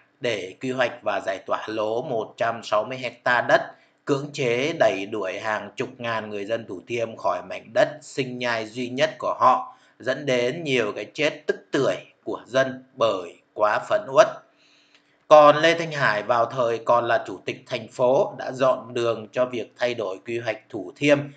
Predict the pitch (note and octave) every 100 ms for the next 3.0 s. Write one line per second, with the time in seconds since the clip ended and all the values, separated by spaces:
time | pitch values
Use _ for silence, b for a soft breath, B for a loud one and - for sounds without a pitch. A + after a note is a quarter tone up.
0 | _ A2+ G2+ G#2 A#2+ G#2 G#2+ A2 A2 B2
1 | D3+ B2 A#2 A2 G#2+ G2 A2+ A2 G#2 G#2+
2 | A#2 C#3 B2+ B2+ - A#2+ A#2 A#2 D3